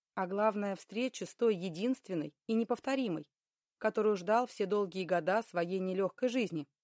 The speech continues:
Да поможет мне в этом Бог.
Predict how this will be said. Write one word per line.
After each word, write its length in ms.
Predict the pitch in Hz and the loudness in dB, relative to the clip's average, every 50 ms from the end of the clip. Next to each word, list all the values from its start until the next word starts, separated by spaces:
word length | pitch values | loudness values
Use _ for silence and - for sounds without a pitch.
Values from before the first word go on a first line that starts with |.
| _ _ _ _ _ _ _ _ _ _ _ _ _ _ _ _ _ _ _ _ _ _ _ _ _ _ _ _ | _ _ _ _ _ _ _ _ _ _ _ _ _ _ _ _ _ _ _ _ _ _ _ _ _ _ _ _
Да 160 | - 202 240 240 | -2 0 2 2
поможет 460 | 269 277 285 330 349 330 302 269 - | 4 4 6 6 6 4 2 0 -2
мне 120 | 214 202 | -2 0
в 60 | 185 | 0
этом 300 | 208 208 - 202 190 180 | 0 0 0 0 -2 0
Бог. 280 | 170 165 - - - - | 2 0 0 -2 -6 -16